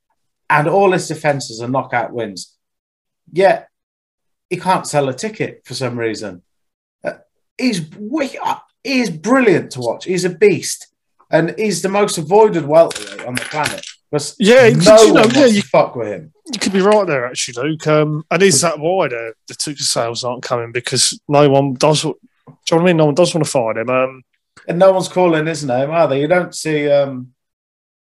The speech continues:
Speaker 1: any welterweight calling his name.
Speaker 2: Oh, no way. No, you, no, you really don't. Um, I don't know, a bit of a good example, actually. I know this sounds a bit silly because how much money the, the bloke earned, but Floyd Mayweather, you know, there was a time where his fights were boring because he just wasn't fighting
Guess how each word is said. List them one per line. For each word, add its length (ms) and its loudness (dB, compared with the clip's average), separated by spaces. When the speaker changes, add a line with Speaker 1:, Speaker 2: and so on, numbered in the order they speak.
Speaker 1:
any 320 -2
welterweight 720 -2
calling 380 -4
his 180 -14
name. 340 -10
Speaker 2:
Oh, 220 2
no 240 2
way. 320 2
No, 160 -2
you, 260 -2
no, 140 2
you 160 2
really 240 4
don't. 300 -2
Um, 340 0
I 60 0
don't 60 4
know, 60 6
a 60 4
bit 120 4
of 60 -2
a 40 -6
good 100 2
example, 440 4
actually. 300 -2
I 60 2
know 80 2
this 160 2
sounds 180 0
a 40 -14
bit 80 -4
silly 300 0
because 180 -8
how 100 -2
much 200 -8
money 180 -6
the, 300 -4
the 100 -4
bloke 220 0
earned, 260 0
but 100 -14
Floyd 300 0
Mayweather, 440 2
you 80 -2
know, 160 -4
there 100 -6
was 200 -6
a 40 -4
time 240 -2
where 120 -4
his 140 -6
fights 360 -4
were 140 0
boring 420 -4
because 220 -8
he 100 -4
just 200 -4
wasn't 240 -2
fighting 560 0